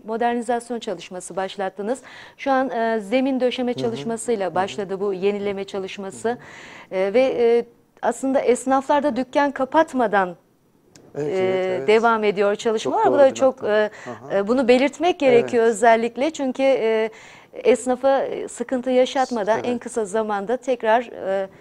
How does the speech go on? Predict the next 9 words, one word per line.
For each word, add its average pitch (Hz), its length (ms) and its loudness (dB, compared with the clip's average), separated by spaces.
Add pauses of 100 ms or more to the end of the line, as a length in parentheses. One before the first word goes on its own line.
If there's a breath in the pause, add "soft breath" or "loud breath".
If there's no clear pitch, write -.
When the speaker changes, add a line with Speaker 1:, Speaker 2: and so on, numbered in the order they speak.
(180 soft breath)
Speaker 1:
kapalı 262 380 2
çarşıyı 233 400 0
canlandırmak, 220 800 -4 (140)
e, 175 280 -6 (160)
istiyorsunuz. 202 680 -6
Speaker 2:
Hı - 40 -16
hı. - 40 -20 (800 loud breath)
Speaker 1:
Çalışmalar 254 520 -4
hakkında 226 540 -2